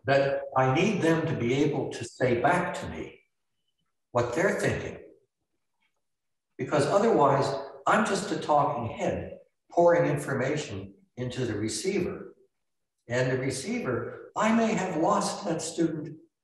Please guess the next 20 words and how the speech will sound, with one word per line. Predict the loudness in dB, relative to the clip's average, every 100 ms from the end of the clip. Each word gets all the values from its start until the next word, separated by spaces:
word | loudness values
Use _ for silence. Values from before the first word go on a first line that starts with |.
| _
ten | -4 -2 0
minutes | 0 -2 -2
into | -4 -2
my | -2
lesson | 0 0 -2 -6 -12 -18 _ _ _ _ _ _ -6
without | 0 2 2 2
knowing | 4 4 2
it, | -2 -6 -10 -2
unless | 0 2 2 0 -4
the |
student | -6 -2 0 0 -4 -8 -18 -16
starts | -2 0 0 -4
to | -4
talk | 2 4 4
a |
little | 0 0 0
bit | -2 0
back | 2 2 -2
to |
me. | -4